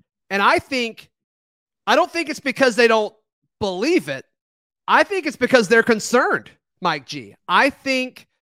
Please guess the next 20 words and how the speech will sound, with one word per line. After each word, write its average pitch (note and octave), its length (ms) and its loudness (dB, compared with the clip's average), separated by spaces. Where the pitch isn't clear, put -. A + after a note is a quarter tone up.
you F3 80 -4
know, F3+ 120 0
an F3 220 0
anonymous G3+ 580 0
source A3 280 4
in G3+ 80 -2
the G3 140 2
S G3+ 180 2
E A3 40 0
C G#3 160 0
labeled F#3 360 0
Auburn's F#3 420 2
N F#3+ 140 0
I F#3 180 2
L F3+ 160 0
situation G#3 760 0
as F#3 160 2
a F3 80 -6
sleeping G3 480 -4
giant, F3+ 520 0